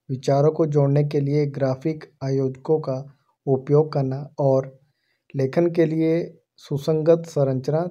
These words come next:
तैयार करना। किंडरगार्टन के छात्रों के लिए स्क्रिप्लिंग और आविष्कृत वर्तनी लेखन विकास के वैध चरण हैं। लेखकों के विकसित होने के साथ-साथ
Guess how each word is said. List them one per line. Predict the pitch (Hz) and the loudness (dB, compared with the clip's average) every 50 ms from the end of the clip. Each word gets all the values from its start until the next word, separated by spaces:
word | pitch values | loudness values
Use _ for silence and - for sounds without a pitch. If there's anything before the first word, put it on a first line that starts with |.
| 175 - - | -8 -6 -2
तैयार | 151 139 135 131 131 | 2 2 2 2 2
करना। | 135 - 131 123 120 123 139 - _ _ _ _ _ _ _ _ _ - | -2 -4 -6 -8 -8 -10 -14 -18 _ _ _ _ _ _ _ _ _ -2
किंडरगार्टन | 147 143 147 160 165 165 156 151 151 160 160 160 | 2 4 6 6 8 8 6 6 4 2 -2 -2
के | 147 170 165 165 165 165 | -2 0 0 0 0 -2
छात्रों | 160 - 131 127 135 151 151 151 | -4 -4 -6 -4 0 0 0 0
के | 147 160 151 | 2 2 2
लिए | 147 147 147 151 151 156 160 165 165 - - _ | 2 2 0 0 0 0 -2 -4 -6 -14 -20 _
स्क्रिप्लिंग | - - - _ - 160 151 139 139 147 147 151 151 160 160 160 160 - - - | -20 -20 -20 _ 2 2 4 4 2 0 -2 0 0 0 0 -4 -8 -10 -6 -2
और | 139 135 135 139 139 139 _ _ _ 143 | 2 4 4 2 2 -2 _ _ _ 0
आविष्कृत | 143 143 143 151 147 - - - - 170 160 156 - - - - _ - - | 0 2 2 0 -2 -4 -8 -6 -2 -2 -2 -2 -4 -12 -18 -20 _ -6 0
वर्तनी | 139 143 139 139 - 180 165 165 165 165 | 4 4 4 4 4 4 4 4 4 2
लेखन | 151 147 143 143 143 143 - 165 170 170 | 2 2 2 0 0 0 0 0 0 0
विकास | 165 151 139 143 147 143 147 143 - - 156 | 0 -2 -2 0 0 0 0 -2 -4 -4 -2
के | 151 151 160 156 - - _ _ _ _ _ _ - 143 | 0 0 0 -2 -8 -18 _ _ _ _ _ _ 4 6
वैध | 147 151 151 151 175 170 | 6 6 4 2 -2 0
चरण | 165 160 143 135 135 127 | 2 4 4 4 2 0
हैं। | 123 123 135 - - _ _ _ - | -4 -6 -10 -14 -20 _ _ _ -8
लेखकों | 170 147 139 139 139 - - - 175 175 165 | -4 0 0 0 -2 -4 -2 2 4 4 4
के | 170 175 170 | 6 4 2
विकसित | 156 147 143 147 - - 175 170 - | 4 2 -2 -4 -2 -4 -4 -2 0
होने | 156 147 147 151 | 0 0 0 0
के | 147 151 151 | 0 -2 -4
साथ-साथ | 139 - - 147 139 139 - - 143 151 | -4 -2 -2 -2 -2 -2 -2 -2 0 0